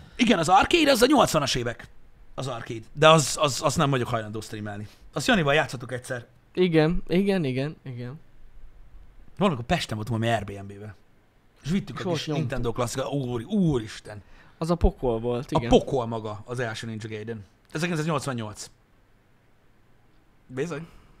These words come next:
Speaker 1: Bizony, bizony. Na mindegy, hagyjuk is, srácok. Öm, találkozunk egykor.
Speaker 2: Egykor találkozunk Pistivel, velem meg holnap.
Speaker 1: Igen.
Speaker 2: Délután.
Speaker 1: Jövünk, hétvégén leszünk végig, srácok, ne felejtsétek el.
Speaker 2: Nézzétek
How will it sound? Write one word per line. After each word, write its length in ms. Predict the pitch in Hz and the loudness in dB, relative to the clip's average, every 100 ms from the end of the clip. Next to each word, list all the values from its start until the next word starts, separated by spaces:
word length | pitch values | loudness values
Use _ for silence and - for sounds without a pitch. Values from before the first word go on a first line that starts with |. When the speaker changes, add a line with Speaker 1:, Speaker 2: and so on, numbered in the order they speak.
| _ | _
Speaker 1:
Bizony, 300 | 127 139 151 | -6 -4 -4
bizony. 240 | 120 101 113 - - - - - - | -8 -12 -14 -16 -20 -18 -14 -12 -8
Na 80 | 214 | -4
mindegy, 200 | 240 165 | -4 -4
hagyjuk 240 | 175 156 | -6 -8
is, 80 | 160 | -8
srácok. 440 | 165 156 202 - - 147 139 | -6 -6 -8 -14 -8 -6 -6
Öm, 140 | 127 123 - - - - - - - - - - - | -8 -16 -20 -20 -16 -8 -6 -6 -14 -18 -20 -20 -8
találkozunk 580 | - 170 131 139 127 107 - - | 2 2 2 -2 -4 -8 -12 -6
egykor. 460 | 139 - 113 - - | -6 -6 -16 -16 -4
Speaker 2:
Egykor 460 | 185 185 - 147 | -2 -2 0 0
találkozunk 540 | 143 131 127 143 147 147 | 2 2 2 -2 -8 -2
Pistivel, 640 | 254 - 226 190 160 147 | -2 0 4 6 6 4
velem 260 | 202 233 196 | 2 2 2
meg 160 | 180 | -2
holnap. 400 | - 131 117 123 139 - - - - - - - - - | -4 -6 -6 -8 -12 -6 -4 -4 -6 -12 -16 -20 -20 -20
Speaker 1:
Igen. 180 | - 143 | -14 -2
Speaker 2:
Délután. 440 | 160 135 143 143 151 - | 0 0 0 -4 -4 0
Speaker 1:
Jövünk, 320 | 208 170 147 | 0 0 -8
hétvégén 580 | 135 190 156 156 147 143 | -6 -6 -6 -8 -8 -6
leszünk 380 | 151 147 135 120 | -6 -6 -10 -10
végig, 260 | 139 156 | -12 -10
srácok, 300 | - 151 - | -6 -6 -8
ne 100 | 127 | -12
felejtsétek 480 | 120 120 117 120 - | -10 -8 -8 -10 -8
el. 220 | 175 170 - | -6 -6 -2
Speaker 2:
Nézzétek 200 | 190 | 2